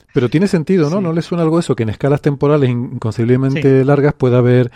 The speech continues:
Speaker 1: intercambios de neu-, de nucleones que, que puedan dar lugar. Bueno,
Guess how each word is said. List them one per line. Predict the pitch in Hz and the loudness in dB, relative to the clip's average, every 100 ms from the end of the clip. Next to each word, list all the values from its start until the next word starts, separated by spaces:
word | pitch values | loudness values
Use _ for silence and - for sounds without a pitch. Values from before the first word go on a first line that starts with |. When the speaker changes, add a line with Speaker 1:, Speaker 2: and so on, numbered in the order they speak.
| - - _ | -18 -20 _
Speaker 1:
intercambios | 127 120 117 - 123 123 123 123 113 | -10 -4 -4 0 0 0 0 0 0
de | 123 120 117 117 113 113 | 0 2 4 4 4 2
neu-, | 120 117 - - | 0 -2 -6 -6
de | 113 113 104 | 0 0 0
nucleones | 104 104 117 120 117 127 143 147 - | -4 -6 -4 -2 0 0 0 -4 -2
que, | 117 110 _ | -6 -6 _
que | 120 | -8
puedan | - 117 117 117 113 _ - - - _ _ | -4 -2 0 0 -4 _ -20 -20 -20 _ _
dar | 131 131 117 | -2 -2 0
lugar. | 113 113 107 | 2 2 2
Bueno, | 127 113 | 0 -2